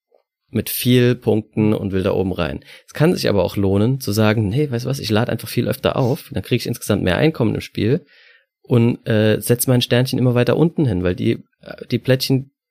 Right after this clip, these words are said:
das sind dann zwar niedrigere Multiplikatoren, aber ich mach eh viel mehr, äh, Punkte damit, äh, weil das zu meiner Strategie passt. Und ja, das ist einfach wirklich, wirklich geil. Übrigens, Fraktionen habe ich in der Regelerklärung, äh,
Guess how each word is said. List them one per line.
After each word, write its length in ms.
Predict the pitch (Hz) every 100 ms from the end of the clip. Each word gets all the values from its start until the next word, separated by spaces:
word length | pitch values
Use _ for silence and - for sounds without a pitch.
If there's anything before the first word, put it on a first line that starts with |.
| _ -
das 160 | -
sind 120 | 120
dann 80 | 110
zwar 200 | 117 113
niedrigere 720 | 120 123 131 117 113 113 113 - _ _ -
Multiplikatoren, 800 | 117 - - 113 104 120 135
aber 160 | 139 -
ich 120 | -
mach 160 | 107 -
eh 180 | 135 170
viel 300 | - - 113
mehr, 440 | 101 98 90 - _
äh, 200 | - 90
Punkte 380 | - 110 101 -
damit, 440 | - 85 90 - _ - _ - - - -
äh, 300 | - 95 92
weil 200 | - 92
das 180 | 101 -
zu 120 | 107
meiner 180 | 101 98
Strategie 420 | - - 110 151
passt. 300 | - - - - - -
Und 240 | 104 - _ -
ja, 100 | - _
das 160 | 101 117
ist 100 | 110
einfach 460 | 104 - 87 - _ _ 113
wirklich, 500 | 110 123 110 - 101
wirklich 380 | 98 - -
geil. 320 | - 76 - - - - -
Übrigens, 380 | - 110 117 113
Fraktionen 460 | - - - 131 123
habe 120 | 110
ich 80 | -
in 80 | 104
der 120 | 92
Regelerklärung, 680 | 104 - - 101 98 98 -
äh, 360 | - 87 95